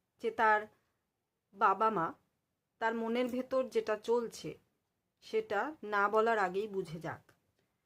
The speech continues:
আর সম্ভবত সেটা হয়েও যায়, বাবা মারা সন্তানের মনের কথাটা কোনো না কোনো রকমভাবে বুঝেই যান। ঠিক তেমনিভাবেই সন্তান যখন অনেক বড় হয়ে যায়, তখন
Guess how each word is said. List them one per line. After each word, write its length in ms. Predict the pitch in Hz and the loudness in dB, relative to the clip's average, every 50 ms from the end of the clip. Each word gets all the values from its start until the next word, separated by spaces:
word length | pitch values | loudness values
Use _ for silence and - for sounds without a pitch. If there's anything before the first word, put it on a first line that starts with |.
| _ _ _ _ _ _ | _ _ _ _ _ _
আর 480 | - 196 185 180 180 180 175 180 196 196 175 _ _ _ _ _ _ _ _ _ _ | -2 0 2 2 2 0 -2 -4 -8 -12 -16 _ _ _ _ _ _ _ _ _ _
সম্ভবত 500 | - - 240 247 269 277 262 302 302 320 | -2 -2 0 2 2 2 2 2 0 -2
সেটা 280 | 302 - 311 302 320 | -4 -4 -2 -2 -2
হয়েও 480 | 311 240 - - 202 208 226 240 240 208 | -2 -2 -2 -2 4 6 6 6 6 4
যায়, 300 | 170 170 151 135 120 - _ _ _ _ _ _ _ | 0 -4 -10 -12 -12 -18 _ _ _ _ _ _ _
বাবা 240 | 190 175 185 214 214 | -6 -2 0 0 2
মারা 260 | 226 226 226 233 240 | 2 2 2 0 -2
সন্তানের 580 | 233 - 202 196 202 196 208 208 208 202 208 208 214 - - - - _ _ _ | 0 -2 -4 -4 -2 -2 -2 -2 -2 -4 -8 -10 -14 -20 -20 -20 -20 _ _ _
মনের 260 | 220 202 202 220 226 220 | -10 -8 -6 -6 -6 -4
কথাটা 680 | 240 233 220 - 226 208 196 202 - 196 165 180 - - _ _ _ | -4 -4 -4 -4 -8 -8 -8 -6 -4 -4 -4 -4 -4 -8 _ _ _
কোনো 200 | _ 254 262 285 | _ -6 -4 0
না 120 | 302 311 | 0 0
কোনো 220 | 302 - 254 247 240 | 0 0 -2 -2 -2
রকমভাবে 500 | 240 247 - 254 254 247 254 247 269 269 | -2 -2 -2 -4 -6 -4 -4 -4 -6 -6
বুঝেই 460 | 226 180 180 175 - 180 190 202 196 | -6 -6 -8 -8 -6 -4 -4 -4 -4
যান। 280 | 160 143 123 - - - _ _ _ _ _ _ _ _ _ _ _ _ _ _ _ _ _ _ _ _ | -6 -12 -14 -16 -16 -20 _ _ _ _ _ _ _ _ _ _ _ _ _ _ _ _ _ _ _ _
ঠিক 180 | - 320 - _ | -12 -12 -8 _
তেমনিভাবেই 760 | 254 226 220 226 254 269 262 247 247 208 190 190 190 226 254 _ _ _ _ | -2 -2 0 0 -2 -2 -2 -4 -4 -4 -4 -6 -8 -8 -10 _ _ _ _
সন্তান 480 | - - 233 214 220 220 254 254 254 262 | -8 -4 -4 -4 -4 -4 -4 -2 -2 -2
যখন 280 | 254 262 262 285 269 | -4 -4 -4 -2 -2
অনেক 240 | 269 262 269 262 220 | 0 0 0 -2 -2
বড় 260 | 196 190 180 190 220 | -2 0 2 2 2
হয়ে 280 | 254 240 269 247 202 180 | 0 2 0 -2 -2 -2
যায়, 260 | 165 165 123 - - - _ _ _ _ _ _ _ _ _ _ _ _ _ _ _ | -4 -6 -8 -8 -10 -12 _ _ _ _ _ _ _ _ _ _ _ _ _ _ _
তখন 540 | 220 208 214 208 - - 269 214 226 254 | 0 0 0 0 -4 -4 -4 -4 -4 -8